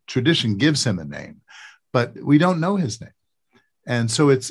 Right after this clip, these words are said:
it's these reversals that take place are very interesting. So if you don't study it and follow it clearly enough, you will think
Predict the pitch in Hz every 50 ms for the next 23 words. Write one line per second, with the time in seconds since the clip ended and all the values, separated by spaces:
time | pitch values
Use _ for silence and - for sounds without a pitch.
0 | - - 127 117 113 - - _ - 139 135 135 127 107 113 120 113 104 107 147
1 | 175 190 185 - - 147 123 113 - 113 95 - - 120 107 98 - _ - -
2 | 107 101 98 98 - - - _ _ _ _ _ _ _ _ _ _ - 107 107
3 | 101 120 120 117 113 123 123 120 - 131 117 - 131 117 107 101 - - 131 117
4 | 113 107 113 - - - _ _ _ _ - 131 - - 151 135 113 160 180 196
5 | 196 202 - - - - 180 175 190 190 147 117 107 - _ _ _ _ _ _
6 | _ _ - 113 110 - - - - 160 160 180 190 170 131 - 117 - - -
7 | - - 185 185 190 185 165 135 110 101 92 90 90 90 - - 139 135 135 127
8 | 120 110 - - - 175 160 147 147 -